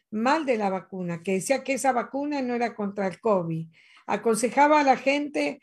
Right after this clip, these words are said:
a tratar de buscar tratamientos alternativos.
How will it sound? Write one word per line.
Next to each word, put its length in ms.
a 240
tratar 360
de 60
buscar 520
tratamientos 720
alternativos. 1080